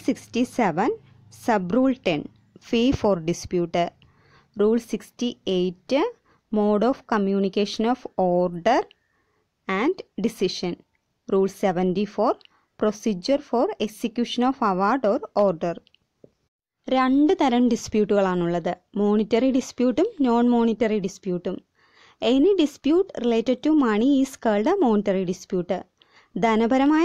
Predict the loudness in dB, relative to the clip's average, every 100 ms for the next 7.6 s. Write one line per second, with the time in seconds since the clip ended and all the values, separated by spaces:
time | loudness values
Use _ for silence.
0 | 2 0 2 2 2 2 2 2 2 2
1 | 2 2 2 0 -2 -4 -2 -2 -2 -4
2 | -4 -6 -8 -12 _ _ _ _ _ _
3 | 0 2 4 4 4 4 4 2 2 2
4 | 2 2 2 2 2 2 2 2 4 4
5 | 4 4 2 2 2 -2 -2 -4 -2 -2
6 | -2 -4 -4 -6 -8 _ _ _ _ 0
7 | 2 4 2 0 2